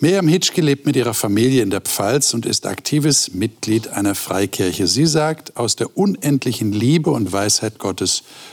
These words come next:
schöpfe sie täglich neue Kraft. Anja Wildemann hat in Berlin unter anderem Publizistik und Medienpädagogik studiert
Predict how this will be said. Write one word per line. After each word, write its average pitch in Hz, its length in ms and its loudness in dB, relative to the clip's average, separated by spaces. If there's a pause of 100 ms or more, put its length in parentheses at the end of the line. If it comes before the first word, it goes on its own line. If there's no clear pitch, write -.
schöpfe - 420 -2
sie 104 180 0
täglich 98 680 -4
neue 87 360 0
Kraft. - 800 -8 (2000)
Anja 170 320 2
Wildemann 175 440 4
hat 165 140 0
in 123 160 2
Berlin 110 460 4
unter 110 340 0
anderem 127 460 2
Publizistik - 880 -2
und 104 180 -2
Medienpädagogik 98 1120 0
studiert 110 640 -2